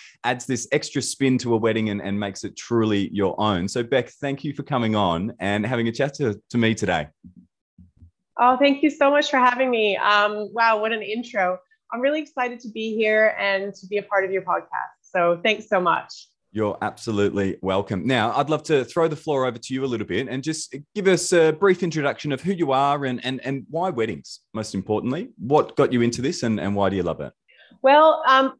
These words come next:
Speaker 2: my background was in travel. So I worked for many years in the travel industry and I really, really loved it. But, um, I just wanted something that was a bit happier. Like, you kind of think travel is happy and everybody's happy,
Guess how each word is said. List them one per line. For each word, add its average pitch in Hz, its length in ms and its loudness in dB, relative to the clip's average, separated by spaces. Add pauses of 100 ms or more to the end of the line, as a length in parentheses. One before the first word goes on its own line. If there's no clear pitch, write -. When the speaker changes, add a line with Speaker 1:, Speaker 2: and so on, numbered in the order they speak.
Speaker 2:
my 269 240 4
background 415 360 0
was 320 140 -2
in 254 260 -2
travel. 214 440 0
So 202 160 -4
I 196 40 2
worked 208 300 -4
for 233 100 -12
many 220 220 -4
years 196 180 -4
in 208 60 -8
the 196 80 -8
travel 190 680 -6
industry 214 800 0 (100)
and 190 400 -2 (160)
I 247 100 2
really, 311 440 -2
really 269 380 0
loved 226 320 -2
it. 185 240 -4 (400)
But, 220 320 4 (160)
um, 220 400 -2 (100)
I 240 120 -2
just 330 280 -10
wanted 330 360 -4
something 254 840 -4 (300)
that 233 160 -2
was 247 180 0
a 262 60 4
bit 294 300 2 (340)
happier. 254 480 -2
Like, 277 200 0
you 339 60 0
kind 339 140 -4
of 523 240 2
think 359 200 -6
travel 262 380 0
is 247 180 -2 (280)
happy 277 640 -6 (240)
and 214 80 0
everybody's 226 360 0
happy, 233 720 -4